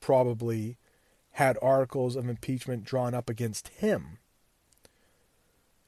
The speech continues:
And I won't get into that today for, and if, if people would like to know more about this history,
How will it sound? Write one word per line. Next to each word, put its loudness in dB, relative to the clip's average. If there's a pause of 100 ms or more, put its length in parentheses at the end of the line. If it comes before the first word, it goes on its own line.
(140)
And -8
I -4
won't -2
get -2
into -2
that 2 (400)
today -2
for, -8 (220)
and -10
if, -6
if -2
people 2
would -2
like -2
to -8
know -4
more -2
about -4
this -10
history, -6